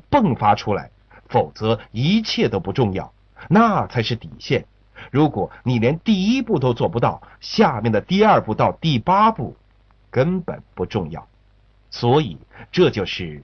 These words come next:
第一步，梦想。顺便说一下关于努力。杰里美杜斯谈到，不管做什么，我们都要付出努力的。无论做什么事情，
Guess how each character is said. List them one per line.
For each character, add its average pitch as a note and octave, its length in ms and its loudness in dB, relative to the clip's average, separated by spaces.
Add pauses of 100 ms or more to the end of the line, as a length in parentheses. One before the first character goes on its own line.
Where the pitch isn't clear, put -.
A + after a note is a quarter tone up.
(120)
第 A2+ 100 -2
一 A2 240 -2
步， - 240 -8 (260)
梦 F3 320 2
想。 - 280 -12 (1000)
顺 F#3+ 260 2
便 E3 180 4
说 A2 160 0
一 F#2 140 -6
下 E2 260 -4 (140)
关 C3+ 180 2
于 D#3 140 2
努 G2 280 0
力。 B2+ 200 -6 (1300)
杰 D3 200 2
里 D#3+ 120 0
美 A#2 160 2
杜 C#3 140 -2
斯 D#3 160 -2
谈 E3 240 -8
到， F#2+ 240 -6 (140)
不 A#3+ 240 2
管 E2 320 -2
做 A2 200 2
什 E2+ 160 -10
么， D2+ 80 -12 (220)
我 B2+ 100 4
们 A#2 220 4
都 G3+ 180 4
要 A#2 160 2
付 A#2 200 -4
出 A#2+ 160 0
努 F2+ 200 0
力 G2+ 160 -6
的。 C#2 160 -14 (460)
无 F#3 240 4
论 C4 220 4
做 E3 180 4
什 B2+ 100 0
么 C#3 80 2
事 D3+ 200 0
情， G2 260 -4